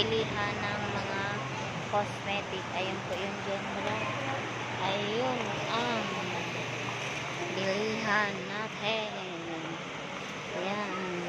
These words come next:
At ayan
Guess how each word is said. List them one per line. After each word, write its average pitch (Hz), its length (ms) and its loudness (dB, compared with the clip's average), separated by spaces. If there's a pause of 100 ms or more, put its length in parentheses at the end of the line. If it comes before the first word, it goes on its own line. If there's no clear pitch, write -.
(3500)
At 214 100 4 (140)
ayan 233 400 2